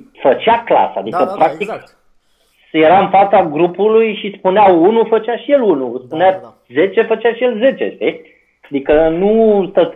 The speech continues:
Speaker 1: stătea pe margine și număra, cum spui tu
Speaker 2: Mm.
Speaker 1: că ai face tu, de exemplu.
Speaker 2: <laughs> Da. Ideea că, da, e, din punctul ăsta de vedere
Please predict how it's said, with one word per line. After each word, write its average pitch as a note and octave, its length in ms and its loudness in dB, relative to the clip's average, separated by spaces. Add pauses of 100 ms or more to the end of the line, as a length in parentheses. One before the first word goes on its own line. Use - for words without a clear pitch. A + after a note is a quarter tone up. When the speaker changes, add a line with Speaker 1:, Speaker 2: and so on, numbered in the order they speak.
Speaker 1:
stătea E3+ 300 0
pe F3+ 100 0
margine D#3+ 500 0
și C#3+ 380 0
număra, C#3 400 2
cum A#2 220 -8
spui A#2+ 160 -10
tu C3 100 -8
Speaker 2:
Mm. A2+ 60 -10
Speaker 1:
că A2+ 240 0
ai G#2 220 2
face G#2+ 260 -2
tu, G#2+ 100 -6
de G2 100 -6
exemplu. F2+ 320 -12 (680)
Speaker 2:
<laughs> - 640 -14
Da. C3+ 80 -14 (920)
Ideea D3+ 320 -14 (120)
că, G3+ 260 -14 (200)
da, F#3 140 -8 (220)
e, B2+ 120 -16
din D3+ 160 -18
punctul E3 280 -18
ăsta D3+ 140 -18
de C#3+ 120 -20
vedere C#3 280 -16